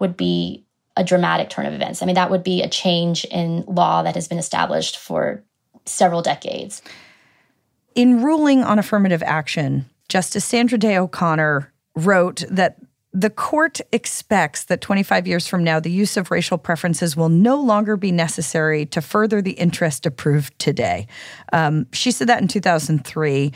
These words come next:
Speaker 2: So I think it's fair to say that that was quite obviously a ridiculous timeline, both then and with the benefit of some years. But can I ask you what you think of that general approach to affirmative action? Do you see it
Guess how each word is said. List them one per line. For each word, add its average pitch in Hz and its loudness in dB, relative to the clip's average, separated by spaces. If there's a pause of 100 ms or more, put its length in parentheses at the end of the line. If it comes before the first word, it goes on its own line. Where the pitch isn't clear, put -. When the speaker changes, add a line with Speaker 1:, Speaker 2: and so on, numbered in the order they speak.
(200)
Speaker 2:
So - 0
I 196 4
think 220 2
it's 214 -4
fair 190 2
to 180 -2
say 156 0
that 160 0
that 151 0
was 139 -2 (320)
quite 190 0
obviously 151 0
a 147 2
ridiculous 147 -2
timeline, 135 2
both 156 0
then 147 2
and 135 4
with 147 -2
the 147 -4
benefit 135 -2
of 131 -4
some 143 -2
years. - -6 (380)
But 277 2
can - -6
I 453 -6
ask 190 -2
you 202 4
what 185 0
you 185 0
think 160 -2 (100)
of 170 2
that 175 -2
general 185 2
approach - -2
to 175 -2
affirmative 160 0
action? 147 0 (600)
Do 214 2
you 330 4
see 214 0
it 233 -2